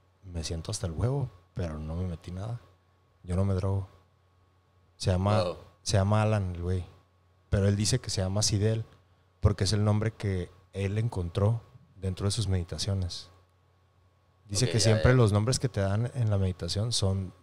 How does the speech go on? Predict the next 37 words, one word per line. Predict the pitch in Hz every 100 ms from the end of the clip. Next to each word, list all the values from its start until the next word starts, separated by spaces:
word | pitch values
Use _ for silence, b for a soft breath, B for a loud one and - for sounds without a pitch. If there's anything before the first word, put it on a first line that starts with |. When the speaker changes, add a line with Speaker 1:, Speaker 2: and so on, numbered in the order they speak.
| -
Speaker 1:
bisílabos. | 101 98 113 107 87 82 - - - _ _ _ _ _ _ _
Todos | 120 131
tenemos | 127 110 117
un | 127
nombre | 123 127 131
dentro | 127 104 127
de |
la | 120
meditación | 104 90 90 - 120 -
que | 104
nos | 95 92
dice | 85 101 117
nuestra | 110 101 - 85
mente | 85 92 - 85
cuando | - 82
estamos | 78 90 90
meditando. | 92 82 85 87 - - _ _ _ -
Y | 98
a | 92
él | 92 95 -
le | 101
di-, | 95 98
él | - 92
le | 95
dijo | 95 - 107 98
su | -
mente | 90 90
que | 101
se | 98
llama | 87 85 85
Sidel. | - 95 123
Speaker 2:
La | 113 98
identidad | 90 87 87 85 85
de | 92
la | 98
conciencia. | 80 - 80 78 71 -
Speaker 1:
Ajá. | 92 107